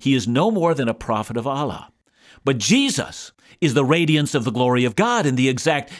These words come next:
imprint of the divine. Hence, if the Bible is holy,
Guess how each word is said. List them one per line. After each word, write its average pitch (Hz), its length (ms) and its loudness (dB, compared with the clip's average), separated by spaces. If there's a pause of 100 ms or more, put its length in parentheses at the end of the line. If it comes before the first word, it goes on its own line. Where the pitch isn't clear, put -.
(100)
imprint 190 640 0
of 127 140 -4
the 131 100 0
divine. 123 560 0 (240)
Hence, 170 300 0
if 175 120 -2
the 143 80 0
Bible 208 500 0
is 202 180 -4
holy, 143 420 0